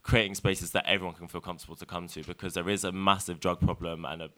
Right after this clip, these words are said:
alcohol problem within the queer community. And so I need to then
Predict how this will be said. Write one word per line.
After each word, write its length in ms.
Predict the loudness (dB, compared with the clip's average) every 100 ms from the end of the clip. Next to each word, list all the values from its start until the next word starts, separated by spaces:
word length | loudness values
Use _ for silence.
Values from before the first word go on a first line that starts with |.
| 0
alcohol 280 | 0 2 0
problem 320 | 0 -2 -6
within 480 | -8 -8 -2 -2 -2
the 60 |
queer 180 | 0 0
community. 640 | -2 -6 -6 -6 -10 -10 -12 -18 -20 -10 -2
And 200 | -2 0
so 380 | 4 6 4 0 _ _
I 200 | 4 6
need 220 | 2 -6 -10
to 100 | -10
then 460 | -8 -8 -12 -20